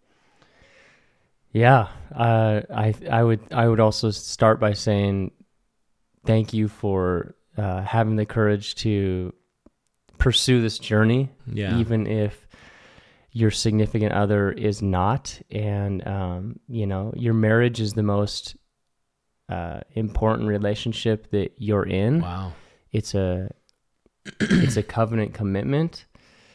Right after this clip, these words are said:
Speaker 1: Um, I think that most people would say,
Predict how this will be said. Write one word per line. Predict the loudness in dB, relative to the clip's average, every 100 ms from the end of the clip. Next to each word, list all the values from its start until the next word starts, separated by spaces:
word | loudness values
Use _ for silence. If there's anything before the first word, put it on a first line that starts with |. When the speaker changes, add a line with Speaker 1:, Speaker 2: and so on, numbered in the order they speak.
| _ _ _ _ _ -4
Speaker 1:
Um, | -2 0 0 -2 -4 -8 -12 -20 -20 _ _ _ _ _ _ _ _ _ _ _ _ _ _ _ _ _ _ _ _ -2
I | -2
think | 2 0 0
that | 0 0
most | 0 2 2 0 -4
people | -4 -2 0 0
would | 0 -2
say, | 0 2 4 4 0